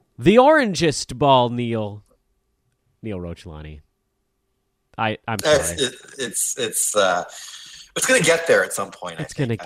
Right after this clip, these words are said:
Speaker 2: think
Speaker 1: get
Speaker 2: the
Speaker 1: there.
Speaker 2: Twitter, it's just gonna go to the orangest.
Speaker 1: Did you ever, <laughs>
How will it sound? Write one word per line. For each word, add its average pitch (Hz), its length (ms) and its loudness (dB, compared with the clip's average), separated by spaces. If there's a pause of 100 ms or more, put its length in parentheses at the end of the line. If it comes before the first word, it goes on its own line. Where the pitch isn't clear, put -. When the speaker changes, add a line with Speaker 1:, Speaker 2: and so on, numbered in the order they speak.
Speaker 2:
think 87 120 -8
Speaker 1:
get 90 100 -6
Speaker 2:
the 87 60 -8
Speaker 1:
there. 117 160 0
Speaker 2:
Twitter, 120 120 -4
it's - 120 -8
just 104 160 -8
gonna 95 160 -8
go 95 180 -2
to - 100 -18
the 95 120 -8
orangest. 90 640 -8 (100)
Speaker 1:
Did 202 160 -2
you 320 100 4
ever, 330 180 0
<laughs> - 400 0